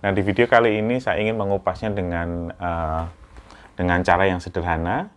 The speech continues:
dengan mudah, sehingga bisa dipahami dan dibuat oleh tidak hanya mahasiswa S satu, tetapi juga mahasiswa master dan juga doktor. Video ini mungkin terlalu panjang untuk menjadi satu video dan temanya juga agak serius, jadi saya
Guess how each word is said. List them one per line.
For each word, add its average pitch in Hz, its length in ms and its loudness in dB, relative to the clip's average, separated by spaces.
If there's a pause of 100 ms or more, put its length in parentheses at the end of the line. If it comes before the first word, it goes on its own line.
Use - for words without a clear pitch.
dengan 82 240 -6
mudah, 87 560 0
sehingga 87 320 -6
bisa 82 240 -8
dipahami 82 560 -6
dan 82 240 -4
dibuat 82 720 -2
oleh 85 240 -6
tidak 85 240 -2
hanya 120 160 -2
mahasiswa 87 320 -4
S 82 160 -6
satu, 95 400 -4 (320)
tetapi 85 320 -4
juga 87 320 -4
mahasiswa 85 560 -4
master 82 560 -6 (160)
dan 80 160 -4
juga - 480 -6
doktor. 78 400 -4 (1000)
Video 117 320 4
ini 139 80 4
mungkin 160 320 2
terlalu 131 320 4
panjang 107 560 -2
untuk 101 240 -4
menjadi 90 320 -2
satu 90 240 -6
video 95 480 0
dan 87 160 0
temanya 95 480 0
juga 92 240 0
agak - 240 -4
serius, 98 400 -2
jadi 87 180 0
saya 98 280 0